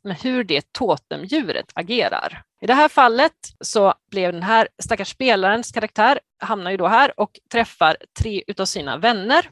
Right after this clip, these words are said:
svårt sårade i en skog. Och det visar sig att det är vilda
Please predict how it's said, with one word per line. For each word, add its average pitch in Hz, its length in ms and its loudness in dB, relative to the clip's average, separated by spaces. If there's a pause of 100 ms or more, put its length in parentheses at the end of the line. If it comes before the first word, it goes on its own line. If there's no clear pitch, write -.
(140)
svårt 262 440 -2
sårade 156 680 0
i 160 100 -12
en 120 100 -12
skog. 277 520 -4 (400)
Och 196 140 -6
det 196 80 -4
visar 196 320 0
sig 156 160 -6
att - 120 -10
det - 140 -8
är 139 160 -2
vilda 151 520 -2